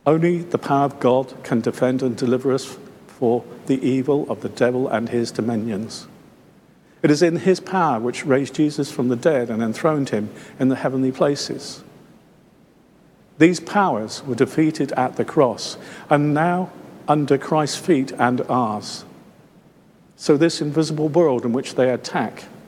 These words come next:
and we defend is the very world in which Christ reign over them and we reign with him. You see, when Paul urges us to draw upon the power, might, and strength of the Lord Jesus,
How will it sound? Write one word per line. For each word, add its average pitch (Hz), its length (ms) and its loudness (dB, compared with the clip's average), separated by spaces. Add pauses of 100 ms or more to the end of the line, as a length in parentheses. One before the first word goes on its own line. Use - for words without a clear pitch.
(640)
and 131 120 2
we 143 260 2
defend 123 640 -2 (580)
is - 120 -10
the 131 80 2
very 147 300 2
world 120 280 0
in 117 40 -2
which 117 220 -4
Christ 123 420 -2 (220)
reign 131 380 0 (180)
over 123 240 2
them 135 420 0 (520)
and 117 200 -2
we 127 200 2
reign 120 420 0 (140)
with 107 220 -2
him. 98 220 -6 (1800)
You 170 60 2
see, 196 120 4
when 185 180 6
Paul 170 340 4
urges 170 380 2
us 147 180 2
to 131 100 -2
draw 143 280 2
upon 135 260 -2
the 131 80 0
power, 143 320 -2
might, 131 380 -2
and 113 100 -4
strength 143 420 -2
of 117 120 -2
the 127 80 -4
Lord 123 260 2
Jesus, 120 680 -4